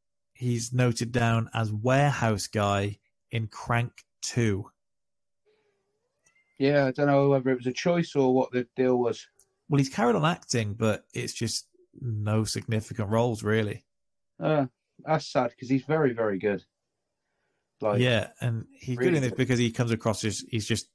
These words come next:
Speaker 1: like, a cute kid, and, like, he's quite charming in how he comes across, like, in
Speaker 2: Yeah,
Speaker 1: the
Speaker 2: one hundred percent,
Speaker 1: cheekiness.
Speaker 2: yeah. Yeah, that's what I was gonna say, just, like, a cheeky little kid.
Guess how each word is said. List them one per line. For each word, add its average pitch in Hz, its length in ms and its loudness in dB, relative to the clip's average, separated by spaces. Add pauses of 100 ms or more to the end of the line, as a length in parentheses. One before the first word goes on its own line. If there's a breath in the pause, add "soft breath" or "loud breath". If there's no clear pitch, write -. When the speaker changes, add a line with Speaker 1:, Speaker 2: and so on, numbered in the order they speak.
(280)
Speaker 1:
like, 95 200 -6
a 110 60 -2
cute - 540 -2
kid, 135 160 2
and, 131 120 -2
like, 113 180 0
he's 131 100 0
quite - 380 -2 (320)
charming 139 480 2
in 110 100 0
how 110 120 2
he 110 80 2
comes 110 260 -2
across, 107 360 0
like, 98 180 -4
in 107 80 -6
Speaker 2:
Yeah, 202 260 6
Speaker 1:
the 143 80 0
Speaker 2:
one 165 120 -4
hundred 139 220 0
percent, 113 240 0
Speaker 1:
cheekiness. 107 200 0
Speaker 2:
yeah. 135 140 4 (920 soft breath)
Yeah, 175 280 0
that's 139 240 2
what 135 100 2
I 139 40 4
was 135 140 0
gonna 131 100 -2
say, 123 220 -2
just, - 240 -12 (120)
like, 110 180 -2
a 120 40 -6
cheeky 127 240 -2
little 117 180 -4
kid. 131 220 0